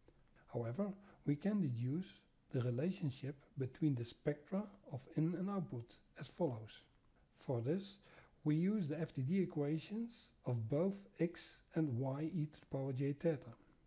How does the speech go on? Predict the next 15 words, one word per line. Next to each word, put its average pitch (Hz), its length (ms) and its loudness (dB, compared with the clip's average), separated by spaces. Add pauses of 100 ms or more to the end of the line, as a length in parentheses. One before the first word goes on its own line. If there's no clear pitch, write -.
(1200)
By 143 120 0
substituting 160 1040 -2
the 127 100 -4
index 156 360 0 (160)
n 139 300 2 (300)
by 127 160 0 (140)
m 147 360 4 (220)
times 117 420 -4
L 151 280 -2 (680)
and 147 160 4
leaving 196 300 6
out 123 240 2
the 135 120 0
zero-valued 123 1000 0
samples, 170 520 -4